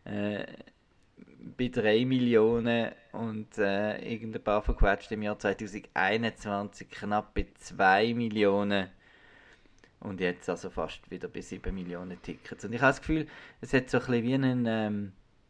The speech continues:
einen, äh, Knalleffekt gegeben, der, der Barbenheimer, so ungern ich es auch sage, ähm,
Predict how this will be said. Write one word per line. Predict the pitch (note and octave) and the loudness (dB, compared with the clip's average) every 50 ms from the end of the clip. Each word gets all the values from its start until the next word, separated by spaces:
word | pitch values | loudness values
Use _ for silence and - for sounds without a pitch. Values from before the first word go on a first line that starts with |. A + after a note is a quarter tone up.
| _ _ _ _ _ _ _ _ _ _ _ - - - _ _ _ - | _ _ _ _ _ _ _ _ _ _ _ -20 -20 -20 _ _ _ -8
einen, | G#2 G#2+ G2+ G2 F#2+ | -4 -4 -4 -2 -4
äh, | F#2+ F#2 F2+ F2 F2+ - | -4 -4 -4 -6 -8 -10
Knalleffekt | - - - A2+ G#2 A2 A#2+ B2 E2+ A2+ - - A#2 A#2 - - - - | -8 -2 4 6 8 8 8 6 4 4 6 8 8 8 6 2 -2 4
gegeben, | - A2+ A2 A2 A2+ - | 6 8 8 8 6 4
der, | G#2 G#2 G2+ G2+ G#2 G2+ - - - _ - - - - - - | 2 4 4 4 2 0 -2 -4 -10 _ -20 -20 -20 -20 -10 -6
der | F#2+ F#2 F#2+ - - - - _ | -4 -4 -4 -4 -6 -12 -6 _
Barbenheimer, | - G2+ F#2 F#2 G2+ A2 G#2+ - A2+ G#2 G2 F2+ F#2+ F#2+ F#2 F#2 G2+ G#2+ A2+ A2 | 0 2 4 4 4 2 2 2 0 0 2 2 2 2 4 2 2 0 -2 -2
so | - - A2 G2+ | -2 -2 -4 -2
ungern | F#2 G#2 G#2+ A2 G#2+ A2+ G2+ F#2+ G2+ G#2 A2 | -2 -4 -4 0 2 2 4 4 2 0 -2
ich | A2 - | -4 -4
es | - - | -2 0
auch | F2+ G2 F#2+ | 0 0 0
sage, | - G2 F2+ G2 B2+ - - - - - - - - - _ _ - | 0 0 0 0 0 -2 -8 -16 -20 -20 -20 -20 -20 -20 _ _ -6
ähm, | - G#2 G#2+ G#2+ G#2+ G2+ G2 | -4 -2 -2 -2 -2 -4 -8